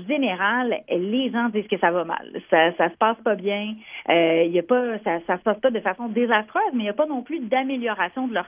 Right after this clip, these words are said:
sort. Et si on se souvient, en campagne électorale, il avait promis que, euh, on va abaisser le coût de la vie, euh, l'épicerie, ça va coûter moins cher, euh, l'essence, se loger, et cetera, et cetera.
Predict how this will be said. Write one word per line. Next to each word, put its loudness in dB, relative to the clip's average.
sort. 0
Et -4
si 2
on 4
se -12
souvient, 0
en 0
campagne 4
électorale, 0
il 4
avait 2
promis 2
que, -2
euh, -4
on -4
va 0
abaisser -2
le -12
coût -2
de 0
la 8
vie, -2
euh, -2
l'épicerie, -4
ça 4
va 0
coûter 2
moins 2
cher, 0
euh, 0
l'essence, -4
se -6
loger, -4
et -4
cetera, -2
et -10
cetera. -2